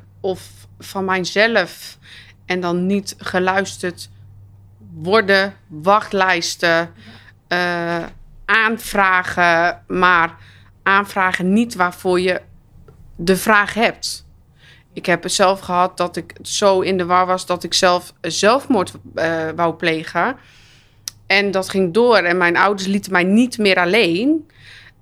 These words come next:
En dan ga je op een gegeven moment bellen van, eh, "Zit er al schot in de zaak? Want alsjeblieft, help mijn dochter, ik ben zo bang."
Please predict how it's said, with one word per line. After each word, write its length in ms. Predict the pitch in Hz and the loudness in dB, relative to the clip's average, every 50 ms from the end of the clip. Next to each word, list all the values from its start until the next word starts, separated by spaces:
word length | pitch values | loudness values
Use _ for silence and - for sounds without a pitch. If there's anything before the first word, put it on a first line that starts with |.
| _ _ _ | _ _ _
En 140 | - 208 220 | 0 0 0
dan 100 | 214 208 | 0 -2
ga 160 | - 208 208 | 0 0 2
je 100 | 208 185 | 2 2
op 60 | 175 - | 0 -2
een 60 | - | 0
gegeven 260 | - 214 208 208 - | 0 0 0 0 0
moment 200 | 214 196 190 - | -2 -2 -2 -4
bellen 380 | - 170 202 220 240 233 220 214 | -2 2 4 4 4 2 0 -2
van, 460 | - - - 202 190 190 185 185 175 _ _ _ _ _ _ _ _ _ _ _ _ _ _ _ | -2 0 2 2 4 4 0 -4 -6 _ _ _ _ _ _ _ _ _ _ _ _ _ _ _
eh, 300 | 185 185 196 196 190 185 - - | -2 0 0 2 0 -2 -2 -4
"Zit 280 | - 185 - 233 233 233 | -6 0 0 0 0 0
er 80 | 220 220 | 0 0
al 60 | 208 | 0
schot 380 | 196 - - - 254 262 262 - | 0 -2 -2 0 0 0 0 0
in 60 | 247 | -2
de 60 | 233 | 0
zaak? 360 | 208 - - 196 185 196 - | 0 2 2 2 2 0 -2
Want 160 | - 196 - - | -6 -8 -4 -4
alsjeblieft, 460 | 208 - - 208 196 220 226 214 - | -4 -2 -2 -2 -2 -2 -2 -2 0
help 280 | 196 190 202 233 233 | 2 2 2 2 2
mijn 140 | - 214 196 | 0 -2 2
dochter, 300 | 180 214 226 220 - 214 | 2 0 0 0 -2 -4
ik 80 | 196 196 | -2 0
ben 220 | 196 202 202 190 | 2 2 2 2
zo 260 | 170 208 226 240 247 | 2 4 4 4 2
bang." 400 | 196 156 165 180 196 220 262 330 | 2 4 4 4 4 4 2 0